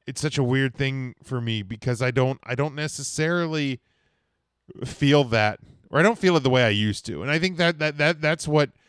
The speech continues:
the premise of all of this is, is I just, like, I, I, I, I question it. I, I, I look at,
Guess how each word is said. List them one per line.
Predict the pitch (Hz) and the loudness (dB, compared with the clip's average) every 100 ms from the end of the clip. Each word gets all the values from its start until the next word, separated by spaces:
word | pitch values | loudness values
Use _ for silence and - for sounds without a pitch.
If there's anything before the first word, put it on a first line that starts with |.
| _ _ - | _ _ -2
the | 127 | -2
premise | - 135 135 127 120 | 2 2 2 0 0
of | 98 | 2
all | 101 110 | 2 0
of | 110 | -2
this | 120 - | -4 -2
is, | 113 131 143 - _ _ _ _ _ _ _ _ _ _ _ - | -2 -2 -6 -20 _ _ _ _ _ _ _ _ _ _ _ -6
is | 127 113 110 98 - - _ _ _ _ _ _ - | 0 2 0 -2 -6 -10 _ _ _ _ _ _ -4
I | 113 110 | -2 -2
just, | 92 - 131 135 - - - _ _ _ _ _ _ _ _ _ _ _ _ - | -4 0 2 2 -2 -10 -16 _ _ _ _ _ _ _ _ _ _ _ _ -10
like, | 120 135 - | -6 -6 -6
I, | 127 | -4
I, | |
I, | 117 135 127 | -2 -2 -2
I | |
question | 120 123 160 - 127 | -2 -2 -2 -2 -8
it. | 92 - _ _ - | -8 -10 _ _ -6
I, | 120 | -4
I, | 131 139 | 0 0
I | 143 135 | 0 0
look | 156 170 | 0 0
at, | 156 | 0